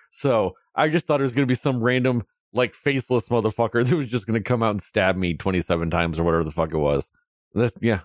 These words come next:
I just figured that that's what was gonna happen. That was the only way I was gonna be satisfied with any ending at that certain point in that movie. Ugh.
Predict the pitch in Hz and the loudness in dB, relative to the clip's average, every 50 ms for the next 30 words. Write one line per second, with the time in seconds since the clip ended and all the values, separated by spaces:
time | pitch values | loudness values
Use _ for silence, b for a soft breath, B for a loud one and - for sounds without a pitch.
0 | - - - 120 110 107 - - 127 113 104 98 80 92 85 - - 87 87 85 | -4 -2 -2 -2 -2 -4 -4 -4 -2 -2 0 0 0 -2 -2 0 0 0 0 -2
1 | - - 95 90 82 87 80 92 87 80 78 82 73 67 - 69 65 78 - _ | -2 -4 -2 -2 -2 -2 -2 -2 -2 -2 -2 -4 -4 -4 -4 -6 -6 -8 -12 _
2 | _ _ _ _ _ _ - 98 123 120 127 127 113 120 113 120 123 113 113 107 | _ _ _ _ _ _ -4 -2 0 0 0 0 2 2 2 2 2 2 0 2
3 | 95 104 101 98 98 95 101 95 101 107 98 92 90 - - 92 95 85 87 - | 2 2 4 4 2 2 0 0 -2 0 0 0 -2 0 0 0 0 0 -2 -2
4 | - 87 82 78 78 87 90 - - 98 104 101 98 82 82 82 76 80 78 76 | -2 0 0 0 0 -2 -4 -2 -2 -2 0 2 2 2 0 0 0 0 0 0
5 | 73 71 - - - - - - - 98 85 73 82 - 85 87 73 71 69 76 | -2 -2 -2 -4 -8 -8 -8 -4 -2 -2 -2 -2 -4 -2 -2 -2 0 0 0 -2
6 | 78 64 69 65 64 64 53 50 - - _ _ _ _ _ _ _ _ - 98 | -2 0 -2 -2 -2 0 -2 -4 -4 -8 _ _ _ _ _ _ _ _ -2 0
7 | 92 82 76 | 0 0 -2